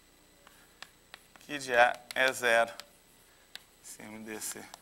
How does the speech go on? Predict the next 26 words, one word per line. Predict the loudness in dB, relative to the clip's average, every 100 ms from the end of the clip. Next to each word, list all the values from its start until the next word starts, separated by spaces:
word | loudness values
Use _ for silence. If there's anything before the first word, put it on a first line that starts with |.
| -20 -20 _ _ -20 _ -20 _ _
de | -6
A | -4
Q | -4 -12
for | -12 -12
maior | -10 -10 -8
que | -6
um, | -6 -8 -14
assim, | -14 -20
assim, | -20 -20 _ _ _ _
né? | -12 -12 _ _ -20 -20 _ _ _ _
Então, | -2 -2
o |
Q | -2 0 4
vai | 4
satisfazer | 4 0 4 2 4 2
aquelas | 4 2 2
coisas | -2 0
que |
eu | 0
falei | 2 2
no | 0
início, | 0 -2 -2
vai | -4
ser | -2
uma | -2
função | -4 -8 0 0